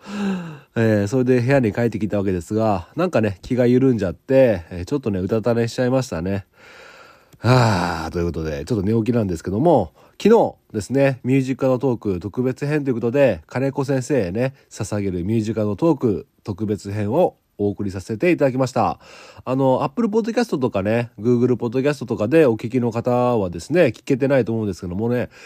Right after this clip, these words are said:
ぜひ、あの、Spotifyの方で、えー、配信しておりますので、えー、ぜひね、お聞きいただければと思いますが、改めてね、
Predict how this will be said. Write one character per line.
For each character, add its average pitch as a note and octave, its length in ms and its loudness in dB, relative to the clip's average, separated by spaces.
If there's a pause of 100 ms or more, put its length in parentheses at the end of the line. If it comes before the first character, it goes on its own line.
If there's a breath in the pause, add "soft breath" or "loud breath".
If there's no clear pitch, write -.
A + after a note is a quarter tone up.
(280 loud breath)
ぜ G#3+ 160 4
ひ、 G3 500 2
あ G2 140 -6
の、 G2 160 -4
Spotify C3+ 600 0
の G2 100 -6
方 F#2+ 220 -6
で、 B2 440 2
え F#2 160 -10
ー、 F2+ 60 -12
配 A2 180 -4
信 A2 160 -6
し G#2+ 60 -12
て A#2+ 100 -6
お A#2 100 0
り B2 60 -4
ま C#3+ 140 -4
す C3+ 100 -12
の G#2+ 100 -4
で、 A2+ 360 2 (360)
え E2 460 -6
ー、 F2+ 40 -10
ぜ B2+ 100 0
ひ B2+ 100 -4
ね、 F2+ 240 -6 (340 soft breath)
お F#2+ 80 -8
聞 F#2+ 220 -8
き G2+ 160 -2
い G2 40 -4
た A#2 80 -4
だ B2 100 -2
け D3 60 0
れ D#3 60 2
ば D3 120 2
と G#2 300 0
思 A2 200 -2
い A#2 40 0
ま A#2 200 -2
す G2 220 -8
が、 A2 400 2
改 F#3 260 0
め E3 100 4
て G#2 120 -2
ね、 A2+ 180 -2